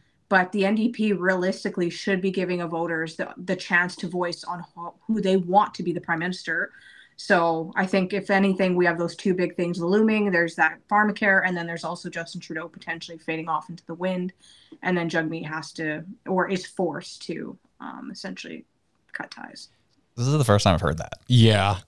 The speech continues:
Speaker 2: I'll be honest with you. The, like, I haven't heard one person say that Trudeau has a possibility of just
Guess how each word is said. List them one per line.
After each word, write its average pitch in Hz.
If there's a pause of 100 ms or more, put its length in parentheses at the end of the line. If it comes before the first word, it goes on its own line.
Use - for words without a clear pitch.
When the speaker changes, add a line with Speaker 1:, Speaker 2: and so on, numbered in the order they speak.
Speaker 2:
I'll 107
be 107
honest 90
with 87
you. 90
The, 92 (280)
like, 101
I 110
haven't 143
heard 104
one 90
person -
say 90
that 87
Trudeau 90
has 87
a 90
possibility 85
of 82
just 85